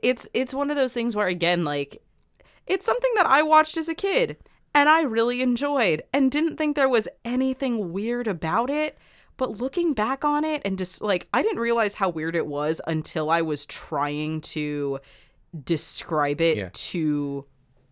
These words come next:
Speaker 1: Brian.
Speaker 2: Yeah, I'm not sure what's weirder, the fact that it, this movie was made, or the fact that it's also been remade, because there is now a modern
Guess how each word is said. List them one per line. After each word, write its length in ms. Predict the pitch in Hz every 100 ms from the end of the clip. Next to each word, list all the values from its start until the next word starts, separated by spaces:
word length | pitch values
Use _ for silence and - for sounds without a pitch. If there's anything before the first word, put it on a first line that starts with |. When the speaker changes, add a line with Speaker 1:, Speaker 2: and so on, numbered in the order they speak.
| _
Speaker 1:
Brian. 680 | 160 147 147 123 92 87 98
Speaker 2:
Yeah, 160 | 143 127 -
I'm 120 | - 214
not 140 | 277
sure 160 | - 196
what's 200 | 147 113
weirder, 400 | 113 110 85 82
the 120 | 107 -
fact 260 | 160 180
that 100 | 170
it, 240 | 147 - 107
this 220 | 117 120
movie 180 | 117 117
was 400 | 95 90 107 120
made, 240 | 135 160
or 80 | 131
the 100 | 131
fact 260 | - 165 -
that 80 | 196
it's 140 | 185
also 180 | 175 165
been 340 | 156 131 101
remade, 520 | 104 120 101 82 82
because 300 | 92 - 123
there 140 | 127 139
is 120 | 160
now 180 | 160 156
a 100 | 110
modern 600 | 104 107 113 110 104 104